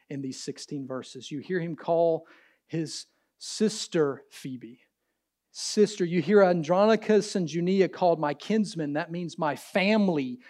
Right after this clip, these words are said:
my blood relatives. He calls the mother of Rufus his own mother. She was like a mother to me. There's this family aspect to the kingdom of God.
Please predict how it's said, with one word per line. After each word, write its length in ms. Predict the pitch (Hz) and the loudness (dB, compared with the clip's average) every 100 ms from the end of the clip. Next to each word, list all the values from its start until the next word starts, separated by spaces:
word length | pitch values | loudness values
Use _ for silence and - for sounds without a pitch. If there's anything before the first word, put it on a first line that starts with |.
| _ | _
my 240 | 165 175 | 2 2
blood 400 | 147 170 202 226 | 2 6 10 10
relatives. 960 | 185 196 214 202 202 147 127 139 - - _ _ _ _ | 8 8 10 8 6 -2 -6 -10 -16 -18 _ _ _ _
He 100 | 180 | -4
calls 520 | - 208 214 202 - - _ _ | 4 8 8 8 2 -10 _ _
the 120 | 170 | 2
mother 460 | 190 208 247 262 233 | 8 12 12 8 4
of 180 | 202 175 | 4 4
Rufus 460 | 240 - 220 - | 4 4 2 0
his 300 | - 269 214 - | 2 2 2 2
own 440 | 233 277 294 269 | 6 8 8 8
mother. 340 | 254 254 208 170 | 8 6 4 2
She 160 | - | 0
was 180 | 247 233 | -2 0
like 200 | 233 226 | 0 2
a 60 | 220 | 2
mother 400 | 202 220 214 214 | 4 4 4 0
to 120 | 220 | 0
me. 160 | 196 180 | -2 -2
There's 240 | 180 165 | -2 -2
this 260 | 196 180 - | -4 -4 -10
family 800 | - 208 233 277 262 277 262 | -6 0 6 6 6 4 2
aspect 720 | 202 196 196 - 170 143 139 _ _ _ - | 2 0 0 -4 -2 -2 -4 _ _ _ -4
to 100 | 160 | -4
the 80 | |
kingdom 400 | - 170 160 151 | -4 -6 -4 -4
of 160 | 135 - | -6 -6
God. 380 | 135 117 - | -8 -8 -12